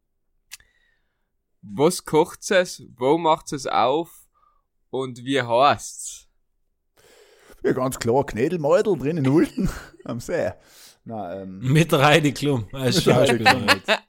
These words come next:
Speaker 2: als <laughs> Spieltisch, ja, als Köchin. Okay. Und wie heißt, muss man auch noch sagen, oder was?
Speaker 1: Ja, ja, vielleicht
Speaker 2: Ja,
Speaker 1: habt ihr ja irgendein, im Kopf irgendeine Idee für ein Restaurant noch.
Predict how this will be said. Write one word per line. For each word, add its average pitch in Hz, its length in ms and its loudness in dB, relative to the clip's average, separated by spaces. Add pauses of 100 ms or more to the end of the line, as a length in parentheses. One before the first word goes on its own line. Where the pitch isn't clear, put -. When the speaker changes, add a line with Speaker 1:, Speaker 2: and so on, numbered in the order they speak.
(120)
Speaker 2:
als - 320 -10 (320)
<laughs> 185 340 -18
Spieltisch, 104 560 -8
ja, 107 120 -4
als 101 200 -6
Köchin. 95 440 -10 (680)
Okay. 98 380 -10 (160)
Und 117 120 -6
wie 143 80 6
heißt, 127 360 4
muss 143 140 -4
man 123 80 -4 (140)
auch 110 40 -6
noch 92 60 -8
sagen, 85 240 -12
oder 85 120 -10
was? 117 280 -8 (260)
Speaker 1:
Ja, 127 260 2
ja, 147 200 6
vielleicht 117 500 2
Speaker 2:
Ja, 131 60 0
Speaker 1:
habt 107 140 -8
ihr 135 80 2
ja 123 60 2
irgendein, 123 680 0
im 113 160 -10
Kopf - 480 -12
irgendeine 120 560 -6
Idee 110 300 -4
für 110 300 -8
ein 104 120 -8
Restaurant 101 600 -10
noch. 92 220 -16